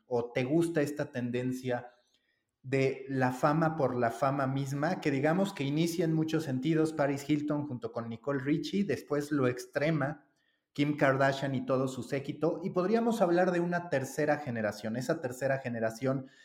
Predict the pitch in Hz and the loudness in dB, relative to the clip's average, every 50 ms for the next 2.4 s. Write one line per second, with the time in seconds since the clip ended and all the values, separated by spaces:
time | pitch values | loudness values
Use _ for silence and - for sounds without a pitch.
0 | _ _ _ - 131 135 143 147 139 127 120 117 113 - 117 - 143 135 - - | _ _ _ 0 2 4 4 4 2 2 0 -2 -4 -6 -6 -6 -6 -4 -4 -4
1 | 135 - - 117 113 110 110 - - 139 135 143 147 143 127 123 120 131 156 180 | -4 -2 -2 -2 -2 -4 -4 -2 0 0 0 0 0 -2 -2 -2 0 2 2 2
2 | 190 190 196 220 226 226 226 - | 2 4 2 2 0 0 -4 -12